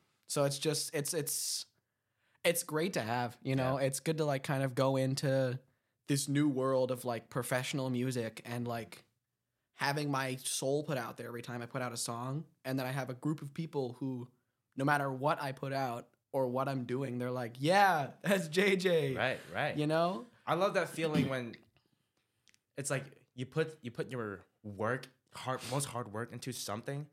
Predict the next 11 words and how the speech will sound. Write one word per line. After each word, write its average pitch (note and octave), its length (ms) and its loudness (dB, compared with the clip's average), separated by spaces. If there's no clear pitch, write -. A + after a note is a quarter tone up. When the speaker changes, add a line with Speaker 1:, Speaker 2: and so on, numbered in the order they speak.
Speaker 2:
Like, A2 140 -4
I - 20 -8
put D3 160 -6
my G#2+ 140 -4
all, - 260 -6
my G2+ 180 -8
all G#2+ 260 -4
into G2 220 -10
this F2+ 120 -10
podcast. E2 460 -10
Speaker 1:
Yeah. D#3+ 380 0